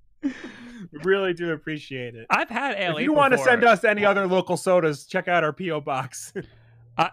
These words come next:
Speaker 2: this, and who knows how long this has been sitting in the P O box. Uh, well,
Speaker 1: Yeah,
Speaker 2: actually, no,
Speaker 1: he
Speaker 2: that was a
Speaker 1: mentioned
Speaker 2: recent thing. We had
Speaker 1: Yeah, it was
Speaker 2: stuff
Speaker 1: a very,
Speaker 2: s-
Speaker 1: it was, like, last week.
Speaker 2: We're
Speaker 1: Yeah.
Speaker 2: doing an unboxing after the stream. We had stuff sit in the P O box forever. Um,
Speaker 1: Yeah.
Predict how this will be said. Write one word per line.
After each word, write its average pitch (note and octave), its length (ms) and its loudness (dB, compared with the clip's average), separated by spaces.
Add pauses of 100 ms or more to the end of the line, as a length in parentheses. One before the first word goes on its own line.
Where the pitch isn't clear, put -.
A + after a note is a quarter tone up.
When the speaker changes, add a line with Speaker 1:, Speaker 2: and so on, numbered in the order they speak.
Speaker 2:
this, F3 240 -8
and - 240 -6
who F#3 160 -6
knows F3 260 -4
how C3+ 120 -6
long B2+ 220 -6
this A#2 140 -8
has B2+ 140 -10
been G#2+ 100 -10
sitting G#2+ 260 -8
in F#2+ 120 -14
the G2+ 40 -18
P G#2 140 -14
O F#2+ 100 -10
box. - 360 -12
Uh, - 100 -8 (600)
well, B2 180 -4
Speaker 1:
Yeah, F#3 80 -2
Speaker 2:
actually, C#4+ 240 -6
no, G#3+ 80 -4
Speaker 1:
he - 40 -6
Speaker 2:
that E3+ 80 -2
was G3+ 100 -4
a F#3+ 40 -6
Speaker 1:
mentioned D#3+ 60 -8
Speaker 2:
recent D3+ 360 -8
thing. - 220 -10 (400)
We F#3+ 160 -4
had G3 240 0
Speaker 1:
Yeah, F3 80 2
it E3+ 40 4
was D#3 80 2
Speaker 2:
stuff D#3+ 100 -2
Speaker 1:
a - 20 4
very, F3 120 4
Speaker 2:
s- E3+ 120 -4
Speaker 1:
it D#3+ 60 -16
was, D3 100 -14
like, C#3+ 140 -12
last D#3 240 -6
week. C#3 240 -8 (120)
Speaker 2:
We're C3 120 -2
Speaker 1:
Yeah. G2 60 -4
Speaker 2:
doing F#3 240 -4
an D#3 80 -4
unboxing C3+ 520 -6
after A#2 220 -8
the G#2 100 -8
stream. G#2 260 -10
We A2 120 -8
had A2+ 160 -8
stuff - 240 -10
sit A2 140 -10
in G2 40 -10
the F#2+ 80 -10
P - 140 -10
O G2+ 60 -10
box A2 220 -8
forever. - 440 -12 (520)
Um, A#2 240 -4
Speaker 1:
Yeah. G#2 140 -10